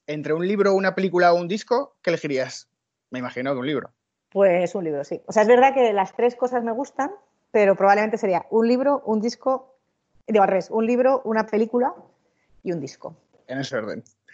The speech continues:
Speaker 2: En ese orden. Es verdad que, por ejemplo, mi marido es muy de música, entonces, claro, pues, eh, al final, como el día de relax a veces no es,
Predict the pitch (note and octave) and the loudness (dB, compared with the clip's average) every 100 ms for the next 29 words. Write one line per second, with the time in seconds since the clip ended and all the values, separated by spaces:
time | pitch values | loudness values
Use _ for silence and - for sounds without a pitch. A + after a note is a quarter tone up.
0 | - F#3 F3+ F3+ E3 E3 G#3 A3+ A#3 A3+ | -8 -2 -2 0 -2 2 4 6 6 4
1 | G#3 G3 E3 D#3 D#3 F#3 G3 F#3+ F#3+ F3 | 0 -4 -6 -8 -6 -2 -2 -4 -6 -6
2 | F#3 B3 D#3+ F3 D3 D#3 D#3+ - D#3+ - | -6 -6 -8 -10 -12 -12 -8 -4 -4 -6
3 | - - - D#3 C#3 - D3+ D3+ D3+ D#3+ | -12 -14 -14 -10 -8 -10 -10 -8 -2 0
4 | E3 E3 D#3+ E3 D#3 D3+ D3 D3 D3+ D#3+ | 0 0 -4 -8 -10 -6 -4 -2 2 4
5 | D#3+ E3 E3 E3 E3 E3 D#3+ - | 4 2 0 -4 -4 -6 -8 -10